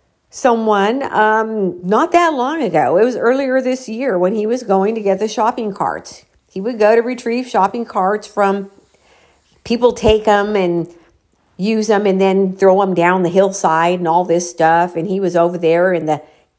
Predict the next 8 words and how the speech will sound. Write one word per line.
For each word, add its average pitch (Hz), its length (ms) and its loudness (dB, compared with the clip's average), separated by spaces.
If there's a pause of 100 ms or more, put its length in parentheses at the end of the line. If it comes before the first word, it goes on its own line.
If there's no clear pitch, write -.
(140)
I 156 120 -4
believe, 170 480 0
Canyon 196 420 -4
Lake 180 360 0
area 175 500 2
around 175 380 0
there. 180 280 -2
And 143 180 -8